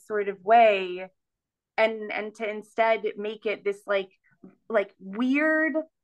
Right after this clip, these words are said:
freaky, personal,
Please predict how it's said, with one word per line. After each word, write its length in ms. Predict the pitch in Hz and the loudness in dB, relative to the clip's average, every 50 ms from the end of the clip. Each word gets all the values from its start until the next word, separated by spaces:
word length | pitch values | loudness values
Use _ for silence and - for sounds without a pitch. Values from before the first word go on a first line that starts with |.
| _ _ _ | _ _ _
freaky, 1080 | - - - - 240 254 277 285 277 277 - 262 262 254 254 254 254 247 254 247 - _ _ _ | -20 -20 -18 -10 -4 -2 -2 -2 -2 -4 -6 -4 -2 -2 0 -2 -2 -4 -6 -10 -12 _ _ _
personal, 1160 | - - - 277 269 269 262 269 - - 269 254 247 240 240 233 226 233 226 226 220 226 226 | -8 -2 0 2 2 2 -2 -4 -4 -2 0 4 4 4 4 4 2 2 0 0 -2 -2 -4